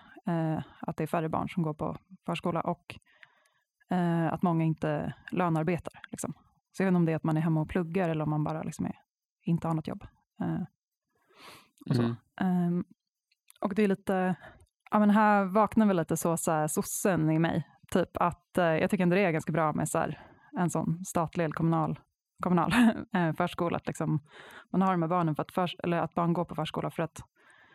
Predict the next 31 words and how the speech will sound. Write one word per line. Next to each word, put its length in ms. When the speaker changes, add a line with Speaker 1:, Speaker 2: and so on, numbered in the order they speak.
Speaker 1:
ehm, 520
ja, 60
men 100
de 120
har 80
ju 40
ett 80
pedagogiskt 560
uppdrag, 680
liksom 200
självklart, 300
alltså 140
det 80
är 40
en 60
skola, 400
liksom. 300
Eh, 420
men 120
också 200
att 80
de 140
kan 100
ju 40
fånga 240
upp 220
såna 220
saker 300
som, 320
eh, 480
alltså 180